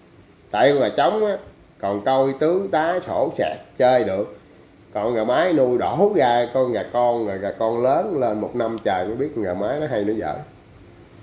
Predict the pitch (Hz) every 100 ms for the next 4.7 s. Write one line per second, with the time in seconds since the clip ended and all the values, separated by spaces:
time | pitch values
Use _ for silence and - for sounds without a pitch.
0 | - - - - - - - - - -
1 | 113 151 170 156 147 143 147 156 110 107
2 | 104 123 156 101 90 214 127 110 104 120
3 | 113 87 131 165 120 127 147 120 95 95
4 | 95 92 117 113 87 127